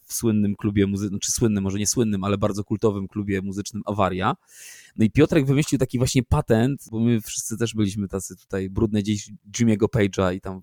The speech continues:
próbowaliśmy naśladować ten teramin, y, i Piotrek kupił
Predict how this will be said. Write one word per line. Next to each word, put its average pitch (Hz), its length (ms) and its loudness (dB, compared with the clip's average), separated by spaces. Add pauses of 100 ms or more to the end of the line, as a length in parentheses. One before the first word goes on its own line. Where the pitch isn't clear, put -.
próbowaliśmy 98 720 -2 (480)
naśladować 101 560 4
ten 98 140 -4
teramin, 101 580 2 (140)
y, 101 220 6
i 101 100 -4
Piotrek - 480 0
kupił 113 480 -4